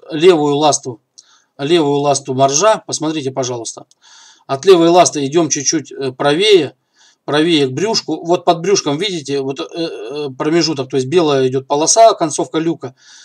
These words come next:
И вот под брюшком, видите, черное такое место, да? Вот это, в этом месте, э, находится как раз этот замок, лю-, кольцо так называемое,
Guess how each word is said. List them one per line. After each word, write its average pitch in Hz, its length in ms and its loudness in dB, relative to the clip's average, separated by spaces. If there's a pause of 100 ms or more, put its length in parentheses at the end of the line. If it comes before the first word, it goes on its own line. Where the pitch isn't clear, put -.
(180)
И 151 60 0
вот 175 260 0
под 156 160 -2
брюшком, 160 580 -4
видите, 147 400 -6
черное 135 380 0
такое 127 260 -6
место, 131 300 -4
да? 156 220 -2 (280)
Вот 170 160 0
это, 208 160 2
в 190 140 2
этом 196 280 4
месте, 190 280 2
э, 147 640 -6
находится 151 840 2
как 131 140 -6
раз 147 200 -2
этот 135 160 -4
замок, 180 400 0
лю-, 175 240 -2
кольцо 156 320 0
так 143 160 -6
называемое, 139 640 -2